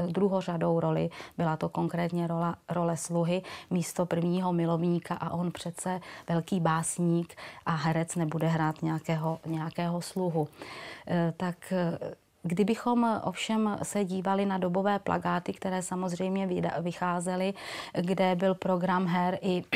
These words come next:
<clears throat> přehled herců, kteří co hrají, tak bychom tam jméno Karel Hynek Mácha nenašli.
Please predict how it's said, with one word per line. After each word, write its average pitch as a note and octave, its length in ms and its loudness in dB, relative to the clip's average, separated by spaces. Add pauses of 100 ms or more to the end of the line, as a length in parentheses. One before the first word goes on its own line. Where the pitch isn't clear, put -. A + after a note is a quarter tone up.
<clears throat> F#3 220 6
přehled F#3+ 420 0
herců, F3 380 -2
kteří F#3 380 -4
co G3 180 -2
hrají, F3 460 2 (380)
tak F#3 160 0
bychom G#3 280 0
tam G#3+ 180 2
jméno G3+ 280 0
Karel G3 260 0
Hynek G3 320 0
Mácha F#3+ 320 0
nenašli. F#3 640 0